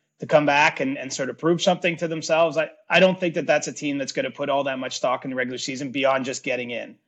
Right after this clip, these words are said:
You know, Boston, after that amazing <laughs> season last year, but, but losing some, some pretty significant pieces of their team, I think it's, it's fair to see a step back there. Whereas I do think,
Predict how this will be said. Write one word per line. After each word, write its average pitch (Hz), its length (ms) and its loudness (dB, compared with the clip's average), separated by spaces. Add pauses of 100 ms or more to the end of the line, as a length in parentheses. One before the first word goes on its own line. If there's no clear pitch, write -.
(440)
You 147 80 -2
know, 131 100 4
Boston, 151 800 4 (320)
after 131 260 4
that 135 240 4
amazing 160 440 6
<laughs> - 20 -4
season 170 320 6
last 185 340 6
year, 208 380 4 (360)
but, 139 300 6
but 147 100 0
losing 165 600 6
some, 143 320 -2
some 139 200 -6
pretty 170 240 2
significant 160 600 2
pieces 156 300 -4
of 139 100 -2
their 123 100 -6
team, 185 520 -2 (420)
I - 80 2
think 139 200 0
it's, 143 200 -2
it's 139 180 -10
fair 143 280 6
to 143 60 -2
see 143 180 -2
a 139 40 -4
step 139 300 0
back 127 240 -4
there. 139 440 2 (500)
Whereas 170 280 8
I 185 80 10
do 180 160 8
think, 208 340 0